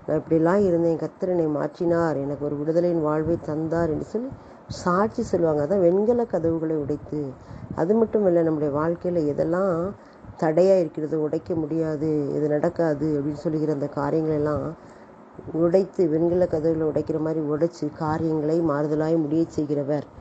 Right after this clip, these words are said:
கல்லான இருதயத்தை சதையான இருதயமாக மாற்றுகிறவர். அந்த நாட்களில் கூட பாருங்க, எஸ்தர் ராஜாத்தி காலத்துல ஆ-, ஆமான் வந்து ஒரு பெரிய அழிவை ஏற்படுத்தி வச்சிருப்பான் யூத ஜனங்களுக்காக. ஆனா கர்த்தர் ஒரு நிமிஷத்துல அதை மாற்றி, காரியங்களை மாறுதலாய் முடியச் செய்து,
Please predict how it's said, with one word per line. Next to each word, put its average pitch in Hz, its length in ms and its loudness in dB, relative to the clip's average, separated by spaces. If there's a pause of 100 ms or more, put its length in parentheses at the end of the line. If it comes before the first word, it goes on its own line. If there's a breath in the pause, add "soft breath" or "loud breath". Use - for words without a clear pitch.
(340 loud breath)
கல்லான 165 420 2
இருதயத்தை 165 520 2 (100)
சதையான 156 400 0
இருதயமாக 156 460 -2
மாற்றுகிறவர். 139 720 -4 (420 loud breath)
அந்த 165 160 2
நாட்களில் 170 420 4
கூட 180 120 2
பாருங்க, 156 280 2
எஸ்தர் 160 260 -2
ராஜாத்தி 151 320 -2
காலத்துல 151 460 -4 (460 loud breath)
ஆ-, 165 300 2
ஆமான் 165 480 0
வந்து 170 300 0
ஒரு 165 100 0
பெரிய 160 340 -2
அழிவை 190 440 2
ஏற்படுத்தி 165 440 -2
வச்சிருப்பான் 139 440 -8 (100)
யூத 160 220 -4
ஜனங்களுக்காக. 143 720 -4 (420 loud breath)
ஆனா 151 140 0
கர்த்தர் 165 420 0
ஒரு 160 340 0
நிமிஷத்துல 170 440 0
அதை 151 180 2
மாற்றி, 147 460 -4
காரியங்களை 165 600 2
மாறுதலாய் 156 720 2
முடியச் 156 320 -2
செய்து, 147 280 -6